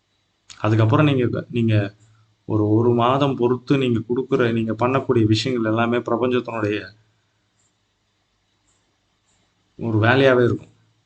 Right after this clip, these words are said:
வேலைன்னு கூட சொல்ல முடியாது. பிரபஞ்சத்தினுடைய ஒரு இயக்கமாக, ஒரு கூறாக, காற்றாட்டு வெள்ளத்தில் சுனாமியில் மேலே பயணப்படக்கூடிய ஒரு தூசு எப்படி இருக்குமோ அந்த மாதிரி தான் நம்மளுடைய வாழ்க்கை இருக்கும். அவ்வளோ,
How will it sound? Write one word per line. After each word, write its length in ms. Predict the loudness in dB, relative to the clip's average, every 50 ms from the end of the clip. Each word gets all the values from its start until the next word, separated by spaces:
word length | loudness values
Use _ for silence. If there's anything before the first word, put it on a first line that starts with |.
| _ _ _ _ _ _ _ _ _ _ _ _ _ _ _ _ _ _ _ _ _ -12 -4
வேலைன்னு 380 | -2 0 2 2 2 2 0 2
கூட 140 | 0 0
சொல்ல 200 | 2 2 2 0
முடியாது. 300 | 2 2 0 0 0 -4 -8 _
பிரபஞ்சத்தினுடைய 680 | -2 -2 0 0 0 -2 -4 -6 -8 -6 -4 -2 -2 0
ஒரு 140 | 0 0
இயக்கமாக, 720 | 0 0 -2 -2 -4 -4 -4 -2 -2 -2 -2 -4 -6 -8 -10 _ _ _
ஒரு 200 | -4 -4 -2 -2
கூறாக, 580 | -2 -2 0 0 0 0 0 -2 -4 -6 -8 -10 _ _ _ _ _ _ _ _ _ _ _ _ _ _ -20 _ _ _ _ _ _ _ _ _ _ _ _ _ _ _ _ -2
காற்றாட்டு 500 | 0 0 0 0 2 2 2 2 0 -2
வெள்ளத்தில் 480 | 0 2 2 2 2 0 0 -2 -2 -2 -2 -4
சுனாமியில் 640 | -2 -2 0 0 0 0 0 0 2 2 2 2
மேலே 340 | 0 -2 -2 -2 0 0 -2
பயணப்படக்கூடிய 840 | -2 -2 -2 -2 -2 -2 -4 -4 -4 -6 -6 -6 -6 -4 -4 -4 -4
ஒரு 240 | -4 -6 -10 -12 -4
தூசு 460 | -2 -2 0 -2 -2 -4 -6 -6 -6 -10 _ _ _ _ _ _ _ _ _ _ _ _ _ _ _
எப்படி 280 | -4 -2 2 4 4 4
இருக்குமோ 260 | 4 2 0 0 0
அந்த 160 | 2 2 2
மாதிரி 240 | 4 4 4 2 2
தான் 140 | 2 2 0
நம்மளுடைய 260 | 0 0 0 0 0
வாழ்க்கை 380 | 0 -2 -2 -4 -4 -4 -4 -4
இருக்கும். 260 | -4 -4 -8 -10 -10
அவ்வளோ, 500 | -10 -10 -10 -6 -2 0 0 0 0 -2